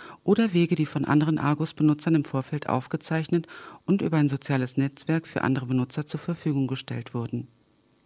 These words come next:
Die Geokorridor-Funktion macht eine zusätzliche Routenüberwachung möglich, indem Sicherheitszonen um eine Route herum definiert werden können. Verlässt oder betritt der Nutzer diese Sicherheitszone, die von der Geokorridor-Funktion markiert wurde, wird ein Alarm ausgelöst.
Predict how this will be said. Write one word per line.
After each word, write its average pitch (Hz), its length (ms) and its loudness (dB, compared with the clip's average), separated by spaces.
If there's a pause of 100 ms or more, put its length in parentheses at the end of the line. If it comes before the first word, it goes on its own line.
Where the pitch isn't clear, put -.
(120)
Die 165 120 0
Geokorridor-Funktion 143 1300 2
macht 127 200 0
eine 131 160 2
zusätzliche 156 640 -2
Routenüberwachung 143 800 0
möglich, 131 460 -2 (300)
indem 160 260 6
Sicherheitszonen 156 720 2
um 139 100 6
eine 131 160 4
Route 139 280 0
herum 143 260 2
definiert 120 520 -4
werden 113 240 -4
können. 117 320 -6 (520)
Verlässt 160 400 2
oder 180 140 2
betritt 160 380 -2
der 160 80 6
Nutzer 147 300 4
diese 135 220 -2
Sicherheitszone, 160 760 2
die 151 140 -2
von 143 180 2
der 135 100 4
Geokorridor-Funktion 139 1080 0
markiert 127 420 0
wurde, 165 220 2 (420)
wird 147 160 2
ein 156 120 6
Alarm 151 320 4
ausgelöst. 117 800 -8